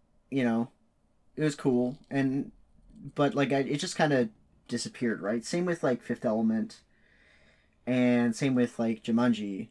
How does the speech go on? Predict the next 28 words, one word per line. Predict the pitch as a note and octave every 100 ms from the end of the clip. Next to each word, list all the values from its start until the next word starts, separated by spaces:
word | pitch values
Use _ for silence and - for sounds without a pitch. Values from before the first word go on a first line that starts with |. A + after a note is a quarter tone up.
| _ _ _ _
Whereas, | C3+ D3+ D3 D3 C#3+
like, | C#3+ C#3+
yeah, | F3+
Ferris | - F#3 A#3+
Bueller's | A#3+ A3+ A3
Day | G#3
Off, | G#3+ G3+
like, | E3+ E3
you |
know, | D#3+
I | E3+ E3+
see, | - E3
I've | -
been, | D#3 E3
like, | D#3+ D#3+ -
thinking | F3+ A#3
about | C#3+ G#2+
it. | G2
Like, | C#3
it's | C3+ -
got | E3+ G#3+
some | - E3+ C3
really | C#3 E3 F3 E3 - _ _ _ _ -
cool | - D#3 C#3 A#2+
layers | B2 B2 D#3 E3
to | - E3
it | G3+ G#3 -
of | - B2+ A3+